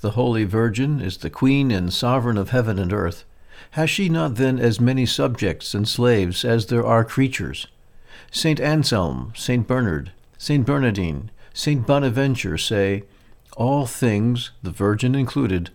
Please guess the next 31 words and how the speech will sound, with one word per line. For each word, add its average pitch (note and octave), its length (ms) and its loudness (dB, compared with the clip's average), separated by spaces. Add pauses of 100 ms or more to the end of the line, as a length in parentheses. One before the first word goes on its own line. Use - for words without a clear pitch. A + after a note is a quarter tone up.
(220)
are B2+ 140 0
subject B2+ 640 -2
to C3 100 0
the A#2+ 160 2
empire A#2+ 480 2
of G#2 140 0
God. F2 480 -2 (600)
Behold, B2+ 460 2
all D3+ 280 2
things, A#2 520 0 (380)
God B2+ 240 2
included, G2 580 -2 (320)
are B2+ 160 0
subject G#2+ 720 0
to - 100 -4
the B2 160 4
empire F2+ 540 0
of G#2 220 -4
the A2 80 -2
Virgin." D#2 500 -4 (1200)
Is D#3+ 100 -2
it A#3+ 140 -2
not D#3 260 -4
reasonable G2 540 2
that G2+ 180 0
among A#2 300 4
so C#3+ 260 0
many B2 240 2
slaves A2+ 540 0
of G2+ 140 -4
constraint F#2 640 -4